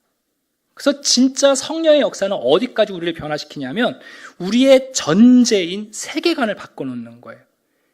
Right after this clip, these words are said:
이 세상을 바라보고 그리고 어떤 일을 할 때 바라보는 가장 기본적인 전제를 바꿔놓는 거예요. 그게 여러분 그리스도의 지식으로 우리를 바꿔가는 거죠. 골로새서 삼 장입니다.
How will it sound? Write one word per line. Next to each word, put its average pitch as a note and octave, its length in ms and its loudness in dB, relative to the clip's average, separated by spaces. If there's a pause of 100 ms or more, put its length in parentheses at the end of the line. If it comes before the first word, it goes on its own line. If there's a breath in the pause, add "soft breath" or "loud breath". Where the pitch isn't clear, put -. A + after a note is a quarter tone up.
(340)
이 C4 160 6
세상을 C#4 400 2
바라보고 F#3+ 720 -2 (400)
그리고 A3+ 220 2
어떤 F3+ 400 4
일을 A#3 120 2
할 G#3+ 140 0
때 G#3+ 100 0
바라보는 G3+ 420 -2
가장 C#4 340 0
기본적인 A3 600 -4
전제를 G#3 600 2
바꿔놓는 A#2+ 720 -14
거예요. A2+ 240 -20 (340)
그게 B3 240 -2
여러분 A#3 460 -2 (880)
그리스도의 A#3+ 400 2
지식으로 F3+ 600 -6 (220)
우리를 D#3 380 -6
바꿔가는 C3 560 -8
거죠. A#2 280 -20 (360)
골로새서 G#3 440 2
삼 G3+ 180 -2
장입니다. D#3 640 -2